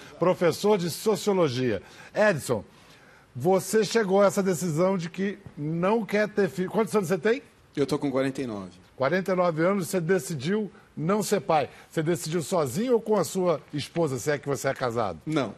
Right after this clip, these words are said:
Speaker 2: eu decidi sozinho, depois do, do meu divórcio. Achei que tinha chegado o momento e, e analisei por bem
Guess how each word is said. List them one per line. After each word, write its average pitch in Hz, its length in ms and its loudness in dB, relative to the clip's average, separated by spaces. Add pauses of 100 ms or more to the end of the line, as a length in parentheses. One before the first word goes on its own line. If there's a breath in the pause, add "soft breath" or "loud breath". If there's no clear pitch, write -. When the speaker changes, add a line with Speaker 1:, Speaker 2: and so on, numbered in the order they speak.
(120)
Speaker 2:
eu 120 280 -2
decidi 123 340 -4
sozinho, 143 720 0
depois 123 400 -2
do, 117 340 -2
do 110 140 -4
meu 110 100 -2
divórcio. 120 680 -2 (640 soft breath)
Achei 113 260 -4
que 120 380 -4
tinha 113 180 -8
chegado 113 380 -4
o 123 40 -4
momento 135 480 -4 (720)
e, 113 1000 -4 (120)
e 120 120 -6
analisei 120 420 -4
por - 160 -6
bem 113 840 -4